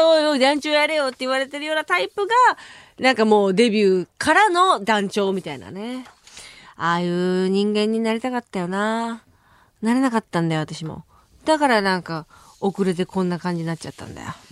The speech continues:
いいよ。遅れてくるのもいいぜ。大器晩成だぜ。うん。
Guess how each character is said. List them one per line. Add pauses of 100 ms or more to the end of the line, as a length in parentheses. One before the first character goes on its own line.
(360)
い
い
よ。
遅
れ
て
く
る
の
も
い
い
ぜ。
大
器
晩
成
だ
ぜ。 (180)
う
ん。